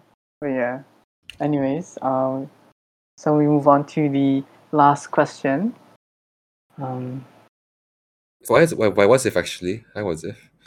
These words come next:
Speaker 1: Hi, Wasif.
Speaker 2: Sabri. He was on the podcast.
Speaker 1: Yes.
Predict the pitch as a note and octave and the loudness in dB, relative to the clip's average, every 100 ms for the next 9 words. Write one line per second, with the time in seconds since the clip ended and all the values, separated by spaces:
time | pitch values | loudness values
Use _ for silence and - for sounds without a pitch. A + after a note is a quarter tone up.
0 | - - - D3+ C#3 A#2+ B2+ E3+ G3+ - | -20 -6 2 6 6 6 4 2 0 -4
1 | C#3+ B2+ C3+ F2+ - - _ _ _ _ | -4 0 -2 -2 -8 -14 _ _ _ _
2 | - G2 - F#2 F#2 - - - F2 G2+ | -8 -8 -6 -8 -8 -8 -10 -10 -14 -12
3 | - - _ - B2+ - - - | -18 -20 _ -8 -6 -6 -8 -20